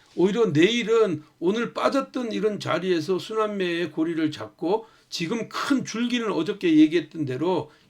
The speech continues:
에이아이입니다. 그래서 의료용 에이아이가 되든, 예, 지금 현재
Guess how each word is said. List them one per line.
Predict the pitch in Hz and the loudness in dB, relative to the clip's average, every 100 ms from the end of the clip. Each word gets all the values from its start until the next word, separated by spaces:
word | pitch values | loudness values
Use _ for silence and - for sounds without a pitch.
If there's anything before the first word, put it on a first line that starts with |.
| - | -4
에이아이입니다. | 135 156 247 180 113 101 - _ _ | 4 4 4 0 -4 -10 -18 _ _
그래서 | - 147 196 185 - _ _ | -6 0 0 0 -4 _ _
의료용 | 170 165 262 262 220 | 0 2 2 2 0
에이아이가 | 170 190 214 208 175 | 2 4 4 4 0
되든, | 131 120 208 240 - _ _ | -2 0 0 0 -8 _ _
예, | 139 | -8
지금 | 127 180 190 | -6 -2 0
현재 | 160 143 175 165 151 | 0 0 0 0 -2